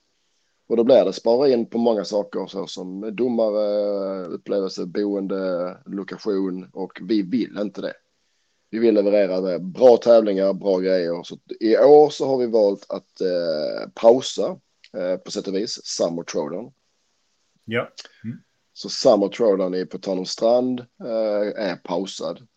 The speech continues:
Speaker 1: Eh, kommer genomföras en variant av en Summer Throwdown tillsammans med, eh, CrossFit Nords,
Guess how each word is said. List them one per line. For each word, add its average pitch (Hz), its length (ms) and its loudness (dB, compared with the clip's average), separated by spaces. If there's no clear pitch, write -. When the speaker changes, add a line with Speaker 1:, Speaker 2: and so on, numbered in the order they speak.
Speaker 1:
Eh, 87 640 -8
kommer 123 260 4
genomföras 104 640 2
en 95 240 -6
variant 95 520 -4
av 85 100 -10
en 87 80 -12
Summer 85 260 -8
Throwdown 82 460 -8
tillsammans 82 440 -12
med, 80 320 -12
eh, 76 100 -6
CrossFit 92 320 -6
Nords, 104 760 -2